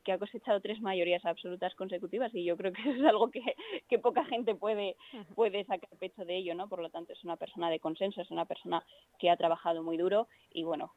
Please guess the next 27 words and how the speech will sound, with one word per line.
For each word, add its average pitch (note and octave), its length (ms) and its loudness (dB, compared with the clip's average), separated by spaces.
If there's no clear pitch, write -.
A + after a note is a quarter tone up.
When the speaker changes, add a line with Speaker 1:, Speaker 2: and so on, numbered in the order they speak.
Speaker 1:
¿qué F#3 80 0
voy F3 160 6
a E3 40 8
decir E3+ 220 2
de E3 120 4
Isabel D#3+ 260 4
Díaz D#3 160 2
Ayuso, F#3 320 2
no? G3 160 -2
Que E3 80 -8
Isabel F3 260 -8
Díaz E3+ 220 -2
Ayuso E3+ 380 -6
se G3 80 0
ha F#3+ 40 4
echado F3+ 440 -2
la F#3+ 140 0
Comunidad F#3+ 320 -2
de F3+ 60 2
Madrid F3+ 300 -2
en F3+ 100 -4
los F3+ 140 -4
peores F#3 380 0
momentos F3 440 -6
a F3 60 -2
la F3 80 2
espalda, G#3 480 4